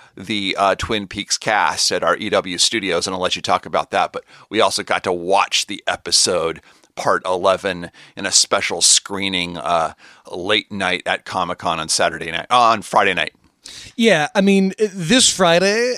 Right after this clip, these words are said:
Speaker 2: at Comic-Con was my absolute favorite Comic-Con day ever. Like, I, there's no way it's ever going to get any better than that, like, for me personally. Um, you know, got to speak to the cast of, of Twin Peaks. People can watch that interview. It's up on E W dot com.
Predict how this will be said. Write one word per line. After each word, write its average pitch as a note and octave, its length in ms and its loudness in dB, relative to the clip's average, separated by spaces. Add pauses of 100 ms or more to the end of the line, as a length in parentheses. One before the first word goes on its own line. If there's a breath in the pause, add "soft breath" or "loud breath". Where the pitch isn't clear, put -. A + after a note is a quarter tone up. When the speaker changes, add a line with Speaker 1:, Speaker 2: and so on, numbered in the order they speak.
Speaker 2:
at F3 160 -2
Comic-Con F3 800 0
was D#3 240 2
my D#3 220 2
absolute D#3 580 2
favorite D3+ 420 -2
Comic-Con D3 560 -2
day C#3 220 -2
ever. B2+ 400 -2
Like, D3 200 -2
I, D#3 100 -8
there's D#3 340 2
no E3 160 6
way F3 320 4
it's F3 260 0
ever E3 140 2
going D#3 160 2
to D3 60 -4
get D3+ 280 0
any D3+ 220 -2
better D#3+ 580 0
than F3 360 0
that, F3+ 460 0
like, D#3 140 -2
for E3+ 300 2
me D3 260 2
personally. E3 760 -4 (100)
Um, C#3+ 400 -2 (440 loud breath)
you F3 100 0
know, C#3+ 240 2 (160)
got E3+ 240 0
to D#3 60 -2
speak - 300 -4
to D#3 80 -6
the D3+ 80 -4
cast D#3+ 360 0
of, D#3+ 120 0
of E3+ 100 -6
Twin D#3 240 2
Peaks. D#3+ 380 -4
People E3 180 -6
can C#3+ 160 -4
watch C#3+ 240 0
that D3 160 0
interview. D3 380 -2
It's - 120 -4
up C#3 120 -2
on C#3+ 80 0
E C#3+ 80 -4
W C#3 260 -2
dot C3 300 -2
com. C#3 500 -2